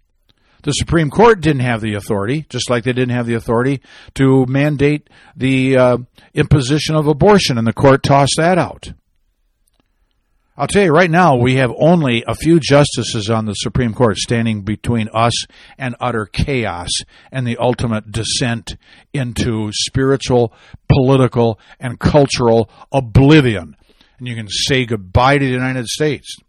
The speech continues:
Doesn't mean we're in the tribulation. Just means goodbye to us. That's why the fearful,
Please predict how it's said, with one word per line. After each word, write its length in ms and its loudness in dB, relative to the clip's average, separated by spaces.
Doesn't 320 -4
mean 220 -2
we're 340 4
in 80 -2
the 200 -4
tribulation. 720 0
Just 220 -14
means 260 -8
goodbye 400 -4
to 100 0
us. 260 2
That's 220 -14
why 160 -4
the 120 -8
fearful, 680 -8